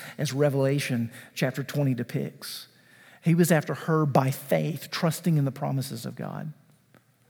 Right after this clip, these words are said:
leading her to a place where she would become a worshiper of God,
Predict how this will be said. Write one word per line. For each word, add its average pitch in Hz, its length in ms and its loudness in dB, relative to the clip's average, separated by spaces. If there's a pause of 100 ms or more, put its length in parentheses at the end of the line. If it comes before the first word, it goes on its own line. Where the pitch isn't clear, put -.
(1000)
leading 147 300 4
her 139 160 2
to 131 160 0
a 123 60 -2
place 131 340 -4
where 127 80 -4
she 143 200 -6
would 127 180 -6
become 127 260 -4
a 117 60 0
worshiper 123 560 -8
of 110 100 -14
God, - 380 -12